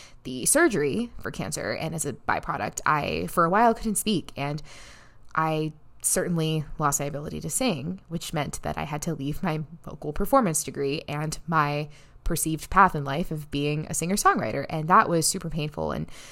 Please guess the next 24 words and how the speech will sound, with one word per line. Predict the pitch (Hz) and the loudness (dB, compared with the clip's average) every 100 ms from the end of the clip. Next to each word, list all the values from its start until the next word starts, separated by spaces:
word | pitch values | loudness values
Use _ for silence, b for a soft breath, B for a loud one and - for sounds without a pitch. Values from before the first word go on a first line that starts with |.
| B B B - | B B B -6
there's | 170 | 0
so | - | 2
much | 208 175 - | 2 2 2
there. | 160 156 156 | 4 4 2
And | 113 - | 0 -4
again, | 156 85 101 - - - - - - - - - | -4 -4 -4 -12 -20 -20 -20 -20 -20 -20 -20 -4
all | 190 190 185 | 0 2 2
recapped | 180 175 180 160 | 0 -4 -4 -6
in | 160 | -6
detail. | 147 151 160 - - | -8 -8 -8 -8 -2
But | 156 - - | -2 -2 -4
the | 185 | -6
point | - 190 180 - - - - - - - | -2 -2 -2 -6 -18 -20 -20 -20 -20 -8
of | 170 156 | -6 -2
how | 175 | 2
it | 156 | 2
matters | 151 147 151 | 4 2 2
here | - 135 185 214 | -2 2 4 4
is | - 165 | 2 2
that | 160 - | 2 4
I | 156 165 165 165 B B B B B B B B - - | 4 2 0 -2 B B B B B B B B -18 -10
was | 185 | -2
at | 185 - | -2 -2
just | 175 - | -4 -4